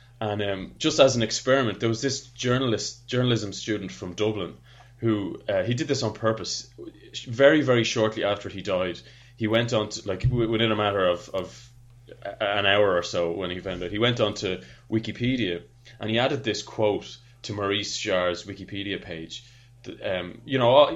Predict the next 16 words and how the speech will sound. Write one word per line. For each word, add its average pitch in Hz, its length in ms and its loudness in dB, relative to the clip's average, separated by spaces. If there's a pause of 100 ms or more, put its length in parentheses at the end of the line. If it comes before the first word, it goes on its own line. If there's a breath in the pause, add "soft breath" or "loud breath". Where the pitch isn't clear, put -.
(180)
and, 127 160 -2
and 123 180 0
did, 139 300 0
did 131 160 2
all 117 160 10
the 101 320 0
things 117 200 -2
you're 101 100 -6
supposed 107 320 -2
to 101 100 -8
do, 95 220 -4
like 90 160 -4
proper 92 400 -4 (260 loud breath)
references 95 500 -4
and, 85 240 -8
and 87 380 -10